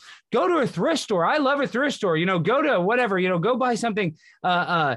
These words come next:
secondhand if you really wanna buy something nice. Do not spend all of your, your time working and get all of your money to buy crap in order to impress people that don't care about you. So that's a huge problem this day and age, is the materialism. So we need to get back to not worrying about the opinions of others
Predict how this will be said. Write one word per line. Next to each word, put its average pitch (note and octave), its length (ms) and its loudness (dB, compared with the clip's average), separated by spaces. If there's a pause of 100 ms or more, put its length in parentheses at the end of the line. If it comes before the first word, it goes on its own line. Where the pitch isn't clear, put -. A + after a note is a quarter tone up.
(120)
secondhand G#3+ 840 -2 (120)
if E3 120 -2
you F#3 80 0
really A3 180 2
wanna G3+ 180 0
buy F#3 180 0
something D#3 360 -2
nice. E3 320 -2 (460)
Do G3 120 -2
not G#3+ 340 0
spend G#3+ 260 -4
all G#3 320 0
of G3 120 -2
your, D#3 280 -2
your D#3 160 -2
time D#3 460 -2
working C#3 640 -4
and C3 120 -6
get D3+ 160 -4
all F3 240 0
of F#3 80 -2
your F3 100 0
money D3+ 320 -2
to C#3+ 140 -4
buy D#3+ 280 -2
crap E3 520 -4 (200)
in D#3 80 -2
order F#3 220 -2
to F3 140 -4
impress F#3+ 420 -4
people D#3+ 380 -6 (160)
that E3+ 180 -2
don't F3 380 -2
care D3+ 240 -2
about A2+ 320 -4
you. - 80 -18 (260)
So C#3+ 80 -6
that's G3 300 -2
a - 20 0
huge F#3 380 -6
problem F3+ 320 0
this D3 120 -4
day C#3+ 180 -4
and C#3 80 -4
age, C3 200 -6
is A#2 100 -12
the B2+ 80 -8
materialism. B2 720 -4
So C3+ 120 -8
we D3 100 -4
need E3+ 140 -2
to D3 80 -4
get D#3+ 260 -6
back D#3+ 280 -4
to C3 100 -8
not C#3+ 400 -2
worrying D#3+ 240 -2
about C#3 180 -2
the B2+ 100 -4
opinions E3+ 480 -4
of F#3+ 140 -4
others A#2+ 360 -6